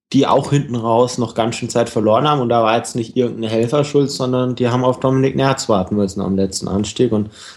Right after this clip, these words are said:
das ist dann doch immer so ein bisschen eine unschöne Situation, wenn quasi die Helfer besser sind als der Kapitän. Also das war beispielsweise beim Team Movistar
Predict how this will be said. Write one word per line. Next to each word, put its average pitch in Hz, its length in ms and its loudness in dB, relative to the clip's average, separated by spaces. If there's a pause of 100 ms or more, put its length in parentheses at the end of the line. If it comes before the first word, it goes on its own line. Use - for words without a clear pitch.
(140)
das 123 240 4
ist 131 180 2
dann 127 120 4
doch 123 200 2
immer 123 240 2
so 120 100 -4
ein 117 60 0
bisschen 113 460 -4 (420)
eine 131 80 2
unschöne 131 580 4
Situation, 101 720 0
wenn 101 140 -2
quasi 107 280 0
die 107 160 4
Helfer 117 460 2
besser 113 340 0
sind 117 220 -4
als 107 180 -2
der 107 140 0
Kapitän. 104 600 -2
Also 98 200 -2
das 92 160 -6
war 98 100 2
beispielsweise 104 580 0
beim 107 160 -4
Team 101 160 -4
Movistar 117 580 0